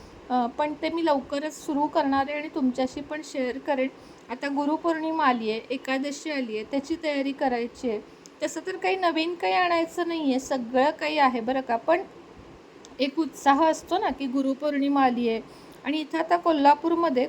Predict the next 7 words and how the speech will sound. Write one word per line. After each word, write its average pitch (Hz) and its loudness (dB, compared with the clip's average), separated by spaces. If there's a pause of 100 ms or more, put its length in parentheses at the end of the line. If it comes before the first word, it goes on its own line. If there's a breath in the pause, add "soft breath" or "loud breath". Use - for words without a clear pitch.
खूप 339 -2
सुंदर 339 2
एक 427 2
महाराजांचं 339 0
मंदिर 320 2
दिसलंय 320 2
मला, 262 4